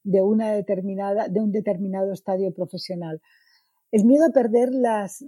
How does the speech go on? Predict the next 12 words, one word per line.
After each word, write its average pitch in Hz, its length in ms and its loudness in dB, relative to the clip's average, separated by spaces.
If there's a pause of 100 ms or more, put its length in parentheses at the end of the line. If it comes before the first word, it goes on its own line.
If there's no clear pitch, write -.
mm, 185 500 -10
los 202 220 -2
privilegios. 170 720 -4 (240)
El 220 140 2
miedo 294 320 2 (420)
a 208 180 -8
perder 208 440 0
también 262 600 -2 (220)
la 220 160 2
comodidad 214 540 -2
que 262 120 -2
da 269 320 -4